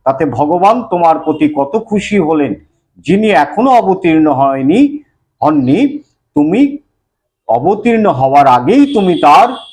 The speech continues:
পুজো করছো, তাই না? তাহলে দেখো, একবার করে ফুল দিচ্ছ, আর একবার করে ফুল দেওয়াতে, অর্পণ করাতে কতগুলো দেবদেবীর পুজো হচ্ছে। এরপরে তুমি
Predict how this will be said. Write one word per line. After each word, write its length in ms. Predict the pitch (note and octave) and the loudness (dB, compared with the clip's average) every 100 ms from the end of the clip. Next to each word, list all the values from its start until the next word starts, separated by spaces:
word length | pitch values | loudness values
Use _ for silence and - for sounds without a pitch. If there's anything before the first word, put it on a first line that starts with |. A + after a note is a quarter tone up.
| - _ | -20 _
পুজো 280 | D3+ D3 B3+ | 0 2 0
করছো, 640 | B3+ G#3 D3 - C3 G2+ - - _ _ _ _ _ _ _ _ _ _ _ _ | 0 -2 -2 -4 -2 -2 -8 -18 _ _ _ _ _ _ _ _ _ _ _ _
তাই 140 | B2+ F#3 | -4 0
না? 240 | D#4 - - - _ _ _ _ _ | 0 -2 -8 -20 _ _ _ _ _
তাহলে 280 | C#3+ G#3 B3 | -2 0 0
দেখো, 340 | D#3+ F3 G#3 | 0 0 -2
একবার 460 | - D3+ D3+ G3 A#3+ | -2 -4 0 0 2
করে 240 | B3+ B3+ | 2 0
ফুল 340 | B3 G#3+ A3+ A3 | 0 -2 0 0
দিচ্ছ, 300 | A3+ A3 F3 | -2 -2 0
আর 220 | G#3+ G3+ | 0 0
একবার 560 | G3 C#3+ D3 D3+ A3+ | -2 -2 0 0 -2
করে 240 | A#3 A#3+ A#3 | 0 0 0
ফুল 380 | - F3 C4 A#3+ | -2 0 0 2
দেওয়াতে, 720 | E3 C3+ B2 C3+ A#3+ B3+ _ _ - | 0 0 0 0 -2 -4 _ _ -4
অর্পণ 380 | C3 A#2 C4 C#4 | -2 0 0 0
করাতে 720 | F#3 B2+ A2+ C#3+ G#3+ B3 - _ _ | 0 -2 -2 -2 0 -2 -10 _ _
কতগুলো 460 | D3 - A3 A#3 A#3 | -4 -2 -2 0 -2
দেবদেবীর 760 | C3+ C#3+ C#3 E3 E3+ A#3 A3 _ _ _ _ _ _ _ _ - | 0 0 0 -2 0 -2 -4 _ _ _ _ _ _ _ _ -4
পুজো 260 | C#3+ G#3+ | 0 0
হচ্ছে। 640 | D#3+ D3 C#3+ A#2+ F2 D2+ _ _ _ _ | 0 -2 -4 -4 -4 -6 _ _ _ _
এরপরে 720 | F#3 D4+ D#4 D4+ D#3+ A2+ D2 - _ _ _ _ _ _ _ _ | 0 2 0 0 0 0 -6 -12 _ _ _ _ _ _ _ _
তুমি 200 | D#3 D3+ | 0 0